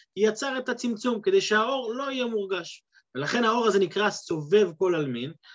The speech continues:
למה הוא נקרא סובב כל עלמין? לא בגלל שהוא לא נמצא כאן, אלא בגלל שהוא מקיף את כל המציאות, הוא נמצא בתוכה, אבל הוא מקיף אותה באופן שהיא לא נרגשת. זאת אומרת, למה הוא נקרא סובב? לא בגלל שהוא לא כאן,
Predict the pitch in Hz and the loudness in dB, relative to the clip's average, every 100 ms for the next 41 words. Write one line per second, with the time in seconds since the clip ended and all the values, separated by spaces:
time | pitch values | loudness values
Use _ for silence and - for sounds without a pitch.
0 | - _ 147 220 226 208 196 226 214 208 | -20 _ 2 4 6 4 4 -2 0 0
1 | 240 247 247 233 233 262 233 277 277 262 | 0 0 -2 -2 -2 -4 -2 -4 -2 -2
2 | 247 - 220 214 220 226 220 208 - 208 | -2 -2 -2 2 2 2 -2 -4 -2 -2
3 | 190 - 117 104 _ _ _ 175 196 196 | -2 -4 -8 -10 _ _ _ -2 -2 -2
4 | 202 254 233 233 226 220 190 190 - 294 | -2 -4 -4 -6 -6 -6 -6 -8 -6 -6
5 | 302 - 196 - 247 277 254 220 196 185 | -4 -4 -8 -6 -2 0 0 -2 -4 -4
6 | 196 - 226 302 247 - - _ _ _ | -4 -4 -8 -6 -8 -12 -20 _ _ _
7 | _ - 202 202 180 - 269 240 247 220 | _ 2 4 4 2 0 0 0 -4 -6
8 | 208 285 269 214 202 220 214 202 - 302 | -2 -2 0 0 2 2 2 -2 0 -4
9 | 233 220 214 202 233 247 214 214 208 214 | -2 -2 -2 -2 -2 -4 -6 -6 -2 2
10 | 247 233 208 185 208 - 123 - - 127 | 2 2 0 2 0 0 -8 -12 -16 -10
11 | 190 247 247 214 247 208 247 277 262 247 | -8 -6 -6 -6 -6 -4 -2 -2 -2 -2
12 | 254 262 254 262 269 262 302 285 | -2 -4 -4 -6 -6 -4 -4 -4